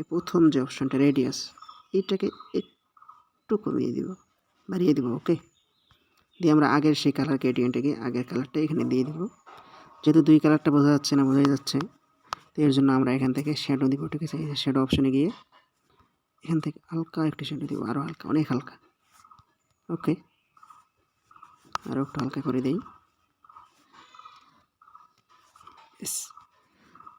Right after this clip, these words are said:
এই দুটোকে এখন আমরা মাঝখানে বসিয়ে নিব। এই যে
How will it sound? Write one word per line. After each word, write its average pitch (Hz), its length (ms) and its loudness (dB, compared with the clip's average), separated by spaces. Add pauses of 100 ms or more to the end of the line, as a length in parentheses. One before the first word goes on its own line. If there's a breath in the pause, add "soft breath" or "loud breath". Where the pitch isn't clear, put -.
(280)
এই 170 60 -4
দুটোকে 151 300 6
এখন 156 160 4
আমরা 143 200 4
মাঝখানে 139 460 0
বসিয়ে 127 280 0
নিব। 123 120 -2 (760)
এই 143 100 -6
যে 156 60 -6